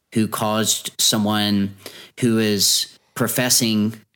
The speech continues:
his name, because we know Matthew seven, not all who say, "Lord, Lord," are saved. And a lot of times, the, the,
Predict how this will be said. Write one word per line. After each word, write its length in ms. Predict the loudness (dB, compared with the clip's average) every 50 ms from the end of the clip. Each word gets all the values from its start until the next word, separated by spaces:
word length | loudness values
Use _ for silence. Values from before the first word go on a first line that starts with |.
| _ _
his 240 | -2 0 2 2 2
name, 520 | 2 2 2 2 2 0 0 0 0 -2
because 260 | -2 0 -2 -2 0
we 140 | 2 2 2
know 520 | 2 2 2 2 2 2 2 0 0 -2 -4 -4
Matthew 340 | -4 -4 -4 -2 -2 0 0
seven, 300 | 0 0 0 0 0 0
not 220 | 0 0 -2 -2
all 240 | -2 0 0 0 0
who 140 | 0 0 0
say, 200 | 0 0 0 0
"Lord, 300 | 0 0 0 -2 -2 -2
Lord," 260 | -2 -2 -2 -2 -2
are 60 | -2
saved. 540 | -2 -2 -2 -2 -4 -8 -10 -12 -14 -16 -18 -20 _ _ _ _ _ _ -20 -20 -20 -20 -20 -20 -20 -20 -20 -20 -20 _ _ -4
And 360 | -2 0 0 2 0 0 0 -2 -2
a 80 | -2
lot 260 | 0 0 0 2 2 2
of 140 | 0 0 -2
times, 880 | -2 -2 -2 0 0 0 0 0 0 0 0 2 2 0 0 -2 -6 -12 _ _ _ _ _ _ _ _ _ _ _ _ _ _ _ -20 -20 -20 _ _ _
the, 140 | -4 -4 -4 -4 -4
the, 220 | -4 -4 -4 -4